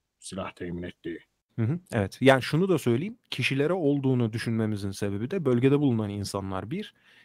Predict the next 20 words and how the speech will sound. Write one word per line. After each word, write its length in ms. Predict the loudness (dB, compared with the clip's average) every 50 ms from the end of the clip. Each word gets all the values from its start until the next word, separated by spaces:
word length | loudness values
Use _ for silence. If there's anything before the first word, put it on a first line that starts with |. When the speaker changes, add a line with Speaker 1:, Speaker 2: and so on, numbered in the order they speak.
| _ -12
Speaker 2:
İkincisi, 580 | -6 -2 0 0 0 0 0 0 0 -2 -2 -2
bu 40 |
konuda 280 | 0 0 2 2 2 2
net 260 | 4 4 2 2 0
kimlik 320 | 0 0 0 2 0 0 0
tespiti 340 | 0 -2 -2 -2 -2 0
yaptığımız 420 | 0 0 0 -2 -4 -4 -4 -4 -4
insanlar 440 | -6 -4 -4 -4 -4 -4 -4 -4 -2
var. 220 | -2 -2 -2 -4 -6 _ _ _ _ _ _ 0
Tabii 200 | 2 2 2 2
ki 100 | 0 -2
bunları 380 | -2 -2 -2 -2 -2 -2 -4 -6 _ _ _ _ _ _ 4
dava 280 | 6 6 6 6 4 2
sürecinin 480 | 2 0 0 2 2 2 0 -2 -2
sonuna 400 | -4 -6 -6 -6 -4 -4 -4 -4
göre, 280 | -4 -4 -4 -4 -6 -8 -10 _ _ _ _ _ _ _ _ 0
eee, 800 | 2 2 2 2 2 0 0 0 -2 -2 -4 -4 -4 -6 -6 -8
soruşturmayı 680 | -4 0 2 2 2 2 0 0 2 4 4 4 4 6
devam 260 | 6 6 6 6 4
ettirerek 600 | 0 -2 -2 -4 -4 -2 -4 -4 -6 -8 -12 -18